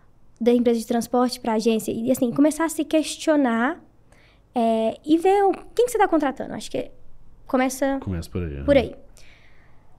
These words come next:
Speaker 1: Tão importante quanto, se não mais, é a forma como você comunica as coisas também.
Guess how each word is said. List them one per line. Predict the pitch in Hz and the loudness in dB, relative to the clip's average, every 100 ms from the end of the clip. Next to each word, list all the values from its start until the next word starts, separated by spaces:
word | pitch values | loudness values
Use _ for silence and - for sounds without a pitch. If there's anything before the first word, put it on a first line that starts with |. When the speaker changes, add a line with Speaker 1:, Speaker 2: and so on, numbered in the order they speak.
| - - - | -20 -20 4
Speaker 1:
Tão | 427 453 | 6 6
importante | 381 339 294 - 262 262 - | 8 6 6 2 2 2 -2
quanto, | 285 277 254 247 240 | 0 4 4 2 -2
se | - | -2
não | 262 240 | 0 2
mais, | 247 294 339 262 220 - - | 2 4 4 4 2 -4 -4
é | |
a | 240 | -4
forma | 240 - 269 269 294 294 - - - | -2 0 2 4 2 0 -8 -20 -2
como | 262 269 | 2 2
você | 240 262 269 - 254 247 - - _ _ _ - | 2 0 0 -2 0 0 -4 -16 _ _ _ -2
comunica | 302 320 294 247 - | 4 6 6 2 -6
as | - | -10
coisas | - - - - - _ _ _ - - - | -14 -16 -18 -20 -20 _ _ _ -20 -20 -10
também. | 220 214 - | -6 -6 -10